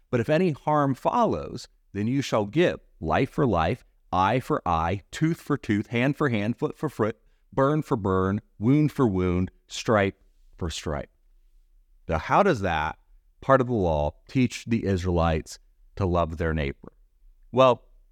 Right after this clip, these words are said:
first, again, don't limit your definition of your neighbor. Your neighbor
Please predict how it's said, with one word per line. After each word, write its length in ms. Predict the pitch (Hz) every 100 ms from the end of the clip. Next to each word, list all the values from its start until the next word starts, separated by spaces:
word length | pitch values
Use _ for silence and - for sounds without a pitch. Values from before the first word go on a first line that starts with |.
| _ _ _ _
first, 520 | 151 113 98 - - _ _ -
again, 560 | 98 117 113 78 95 - _ _ 98
don't 360 | 135 127 131 - _
limit 380 | - 135 123 104
your 160 | 110 101
definition 720 | 92 107 - 110 110 - 104
of 160 | 92 87
your 120 | 90
neighbor. 360 | 107 113 76 -
Your 140 | 95 98
neighbor 640 | 90 127 151 87 87 113